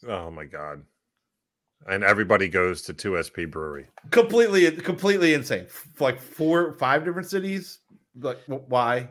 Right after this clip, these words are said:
Speaker 1: It's, it's, it's nuts. It's nuts. I remember you telling
Speaker 2: It's
Speaker 1: me about that, and I was just
Speaker 2: com-,
Speaker 1: like, "What?"
Speaker 2: completely, yeah, eighty-five World Series, completely insane.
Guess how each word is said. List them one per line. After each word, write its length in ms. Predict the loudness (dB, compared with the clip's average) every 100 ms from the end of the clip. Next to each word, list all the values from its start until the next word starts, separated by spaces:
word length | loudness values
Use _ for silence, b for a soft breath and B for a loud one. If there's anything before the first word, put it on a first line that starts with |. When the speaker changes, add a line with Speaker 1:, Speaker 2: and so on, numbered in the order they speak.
| 2
Speaker 1:
It's, 200 | 2 4
it's, 220 | 0 0
it's 160 | -2 4
nuts. 340 | 4 4 -2
It's 180 | -8 -2
nuts. 200 | -2 2
I 40 | 2
remember 200 | 2 2
you 40 |
telling 180 | 2 2
Speaker 2:
It's 40 | 2
Speaker 1:
me 60 |
about 160 | 0 0
that, 60 | 0
and 100 | -2
I 20 |
was 100 | -4
just 120 | -4
Speaker 2:
com-, 60 | -6
Speaker 1:
like, 140 | -4
"What?" 140 | -6 -6
Speaker 2:
completely, 440 | 0 2 4 2
yeah, 60 | 0
eighty-five 500 | -2 -4 0 0 0
World 160 | -4 -8
Series, 260 | -14 -14
completely 360 | -18 -16 -14
insane. 120 | -14